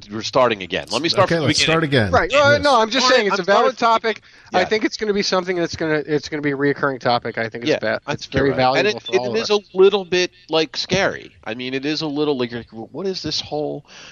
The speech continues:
Speaker 1: I, I know there's some points involved. Like, you know, it's a little creepy. So, you know, it, if I can help clarify how it works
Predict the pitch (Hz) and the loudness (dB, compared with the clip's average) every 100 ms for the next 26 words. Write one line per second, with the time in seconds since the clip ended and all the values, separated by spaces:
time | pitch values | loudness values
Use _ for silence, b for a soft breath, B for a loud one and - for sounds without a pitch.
0 | B - 120 120 120 160 147 - 110 - | B -12 -10 -6 -4 -2 -2 -4 -6 -10
1 | - 156 151 - 147 139 139 135 135 139 | -6 -4 -2 -2 -2 0 4 4 4 2
2 | - 113 110 - 165 180 - 190 190 175 | 2 2 2 0 0 0 0 0 0 2
3 | 180 185 - 80 - 101 95 107 113 98 | 0 0 -2 -4 0 2 0 -2 -4 -2
4 | 95 127 - 131 143 139 147 165 - - | -4 -4 -2 0 0 0 2 0 2 2
5 | 147 143 143 131 135 131 110 110 107 - | 2 4 2 2 2 2 2 0 -2 -4
6 | - | -8